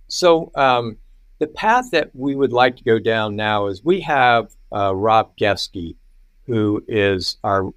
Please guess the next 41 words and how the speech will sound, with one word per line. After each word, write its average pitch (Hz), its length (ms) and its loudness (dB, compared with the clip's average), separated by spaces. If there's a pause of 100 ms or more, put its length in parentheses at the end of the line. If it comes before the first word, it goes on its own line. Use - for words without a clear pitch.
research 101 480 -4
arm, 85 280 -8
our, 90 200 -10
our 101 120 -12
research 107 500 -2
and 98 100 -8
analytics. 98 680 -4 (520)
I 107 80 0
like 104 200 0
to 98 60 -14
joke 98 320 -2
with 98 100 -10
Rob, 95 320 -2
"You're 143 100 0
the 117 80 -6
manager 110 580 0
of 98 100 -4
our 95 180 -2
research 104 600 -4
and 95 180 -10 (100)
analytics 107 540 -2
department." - 540 -8 (100)
He 101 100 -10
goes, 101 200 -4
"I'm, 107 300 -4
I'm 110 240 -4
one 117 260 -4
guy." 123 280 2 (200)
"Yeah, 110 240 -2 (120)
you're, 95 180 -18 (200)
you're 98 180 -6
the 92 120 -10
department. - 460 -8 (320)
So, 90 500 -4
you 104 80 -12
know, 85 100 -6
you 92 120 -4
gotta 92 160 0
manage 95 340 -6
yourself." 101 340 -4 (500)
But, 110 220 -4